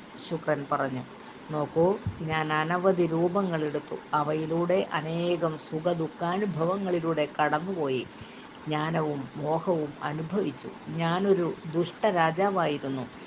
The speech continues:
അത്യാഗ്രഹിയായ കച്ചവടക്കാരനായിരുന്നു, അലഞ്ഞു തിരിഞ്ഞു നടക്കുന്ന ഒരു അവധൂതനുമായിരുന്നു ഞാൻ. ഞാൻ അനുഭവിക്കാത്ത സുഖങ്ങളൊന്നുമില്ല, ഞാൻ ചെയ്യാത്ത കർമ്മങ്ങളില്ല,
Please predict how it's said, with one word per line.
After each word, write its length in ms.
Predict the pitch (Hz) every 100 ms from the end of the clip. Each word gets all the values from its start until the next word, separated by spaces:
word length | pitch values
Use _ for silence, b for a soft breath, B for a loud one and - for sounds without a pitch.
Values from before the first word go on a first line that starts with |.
| B B -
അത്യാഗ്രഹിയായ 1000 | 139 - 156 160 175 170 - 160 156 151
കച്ചവടക്കാരനായിരുന്നു, 1300 | 143 143 - 190 202 196 180 160 151 147 143 131 127 113 -
അലഞ്ഞു 440 | 143 143 156 165 160
തിരിഞ്ഞു 300 | 156 160 170
നടക്കുന്ന 600 | 160 147 165 - 170 160
ഒരു 160 | 156 151
അവധൂതനുമായിരുന്നു 1200 | 143 143 180 208 214 190 165 147 143 139 139 139
ഞാൻ. 220 | 135 135 - - B B B B -
ഞാൻ 260 | 147 151
അനുഭവിക്കാത്ത 880 | 147 156 139 147 165 165 170 165 160
സുഖങ്ങളൊന്നുമില്ല, 1200 | 139 151 147 160 160 151 151 160 175 151 135 - - 143
ഞാൻ 320 | 156 165 185 -
ചെയ്യാത്ത 480 | 156 165 196 202
കർമ്മങ്ങളില്ല, 880 | 185 160 151 160 208 208 160 147 135